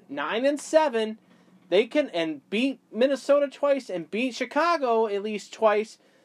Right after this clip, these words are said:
they can win the division. They can win the division, be a three or four seed, get knocked out in the wild card round.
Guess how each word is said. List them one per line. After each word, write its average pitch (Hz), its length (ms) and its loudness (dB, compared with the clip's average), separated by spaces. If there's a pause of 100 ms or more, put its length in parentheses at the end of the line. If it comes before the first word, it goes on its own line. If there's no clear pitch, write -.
(120)
they 214 120 6
can 226 220 -2
win 208 200 2
the 180 100 -2
division. 147 480 -4 (540)
They 214 160 4
can 220 200 -2
win 233 160 0
the 254 100 -2
division, 220 760 -2
be 320 160 6
a 285 160 4 (140)
three 247 440 0
or 220 120 4
four 220 320 2
seed, 220 440 -4 (200)
get 262 220 8
knocked 226 340 0
out 214 200 2
in 202 60 -16
the 196 80 -4
wild 190 380 4
card 180 320 2
round. 180 340 0